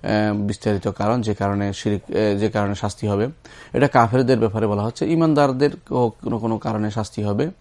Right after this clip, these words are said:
সেগুলি আমরা এখন আলোচনা করতে চাচ্ছি। সেগুলির মধ্যে আমরা গত পর্বে দুটি বিষয় আলোচনা করেছি। এক নম্বর হচ্ছে যে নামিমা নিয়ে বা চুগলখড়ি করা, এটা একটি কারণ যে কারণে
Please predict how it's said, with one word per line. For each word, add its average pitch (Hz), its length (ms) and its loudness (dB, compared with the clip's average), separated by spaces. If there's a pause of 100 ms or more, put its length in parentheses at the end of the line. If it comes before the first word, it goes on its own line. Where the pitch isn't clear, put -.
(300)
সেগুলি 143 440 4
আমরা 107 440 0
এখন 107 300 -2
আলোচনা 104 340 -4
করতে 110 200 -8
চাচ্ছি। 110 280 -6
সেগুলির 165 260 0
মধ্যে 165 200 2
আমরা 143 320 4 (360)
গত 143 200 4
পর্বে 139 260 4
দুটি 120 240 2
বিষয় 127 220 2
আলোচনা 104 260 -2
করেছি। 107 220 -2
এক 113 160 -2
নম্বর 147 200 2
হচ্ছে 135 320 0
যে 117 120 -2
নামিমা 123 440 6
নিয়ে 107 320 2 (340)
বা 110 100 4
চুগলখড়ি 147 500 4
করা, 120 360 4
এটা 113 160 0
একটি 107 160 -4
কারণ 107 300 -2
যে 107 120 -2
কারণে 104 480 -4